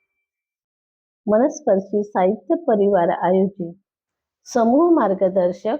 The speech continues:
श्री राजेश नागुलवार सर यांच्या वाढदिवसानिमित्त विशेष भव्य राज्यस्तरीय काव्य स्पर्धेकरिता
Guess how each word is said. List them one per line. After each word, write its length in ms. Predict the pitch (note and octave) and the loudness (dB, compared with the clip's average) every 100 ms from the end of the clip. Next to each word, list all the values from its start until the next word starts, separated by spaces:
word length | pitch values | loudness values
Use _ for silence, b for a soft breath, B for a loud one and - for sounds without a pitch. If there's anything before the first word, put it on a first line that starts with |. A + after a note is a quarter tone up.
| - | -8
श्री 340 | _ G#3 G#3+ | _ -4 -2
राजेश 480 | G3 E3 F3+ A3+ B3+ | 0 -2 0 -2 -2
नागुलवार 580 | - E3+ F3+ A#3 D4+ B3+ | -4 -4 -4 -4 -4 -6
सर 320 | B3 G3 D#3 D#3+ _ _ _ _ _ _ - | -8 -6 -6 -8 _ _ _ _ _ _ -4
यांच्या 440 | G#3 A3 A3 E4 | 0 0 0 0
वाढदिवसानिमित्त 1120 | F4 A3+ F#3+ G3 F#3 - F#3+ F#3 F3+ F3+ F3+ G#3 | 0 0 -2 -4 -6 -6 -4 -2 0 -4 -4 -6
विशेष 720 | C4+ D4+ G3+ G3 A#3 A#3 G#3 | -4 -4 -6 -6 -6 -6 -4
भव्य 340 | G3+ C#4 D4+ | -4 -2 -4
राज्यस्तरीय 960 | C4 F#3+ F3+ G3+ G#3+ - D4 C#4 D4 B3 - | -2 -4 -4 -4 -4 -2 -4 0 0 -2 -4
काव्य 360 | F#3+ E3+ F3 F#3 | -4 -2 -2 -4
स्पर्धेकरिता 1200 | - - E3 D#3+ G3+ - G#3 F#3+ E3+ F3 E3 | -6 -6 -4 -4 -6 -4 -4 -4 -6 -8 -8